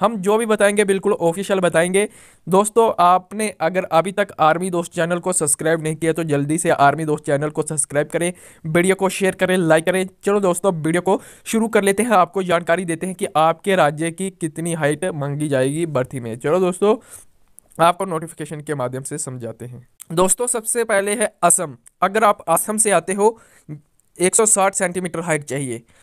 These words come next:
जीडी के लिए एक सौ साठ सेंटीमीटर हाइट चाहिए। टेक्निकल क्लर्क, ट्रेडमैन सभी के लिए एक सौ साठ सेंटीमीटर हाइट चाहिए।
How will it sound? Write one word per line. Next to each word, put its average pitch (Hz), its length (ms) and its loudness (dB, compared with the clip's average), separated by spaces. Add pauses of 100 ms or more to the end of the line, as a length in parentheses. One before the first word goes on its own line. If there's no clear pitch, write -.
(240)
जीडी 175 380 -2
के 226 120 2
लिए 214 180 2
एक 180 260 0
सौ 202 120 0
साठ 185 200 2
सेंटीमीटर 185 440 -2
हाइट 170 180 2
चाहिए। 175 260 0
टेक्निकल 180 420 0 (360)
क्लर्क, 170 320 2
ट्रेडमैन 165 500 0
सभी 170 240 0
के 180 100 -2
लिए 175 160 2
एक 151 200 -2
सौ 160 100 -2
साठ 143 200 2
सेंटीमीटर 139 420 -4
हाइट 131 220 -2
चाहिए। 120 300 -4